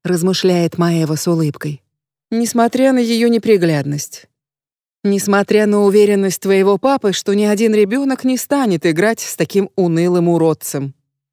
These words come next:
Она давно замечает, что Питер пытается скрывать своё разочарование из-за её неумения вести хозяйство.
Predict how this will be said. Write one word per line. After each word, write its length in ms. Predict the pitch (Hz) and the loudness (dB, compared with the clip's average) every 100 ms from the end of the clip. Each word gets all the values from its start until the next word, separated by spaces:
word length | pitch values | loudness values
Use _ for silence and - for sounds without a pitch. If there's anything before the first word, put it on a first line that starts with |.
| _ _ _ - | _ _ _ -2
Она 200 | 247 330 | 2 2
давно 320 | 311 294 320 | 2 2 2
замечает, 580 | 285 269 - 294 285 269 | 2 0 0 0 0 -2
что 260 | - 233 226 | -4 -2 0
Питер 360 | 269 269 254 | 0 0 0
пытается 560 | 240 226 247 240 - 220 | 0 2 2 0 0 -6
скрывать 540 | - 208 208 226 220 | -2 0 2 2 0
своё 420 | - 196 190 196 | -2 -2 2 2
разочарование 1040 | 185 180 170 175 175 226 254 233 226 214 180 | 2 0 0 2 2 2 0 0 -2 -4 -4
из-за 300 | 185 185 180 | -2 0 0
её 260 | 190 196 220 | 0 2 2
неумения 580 | 214 202 202 214 208 190 | 2 2 2 2 2 2
вести 300 | 190 - 220 | 2 0 -2
хозяйство. 760 | 202 165 160 156 143 - 147 | 0 0 -2 -4 -6 -10 -14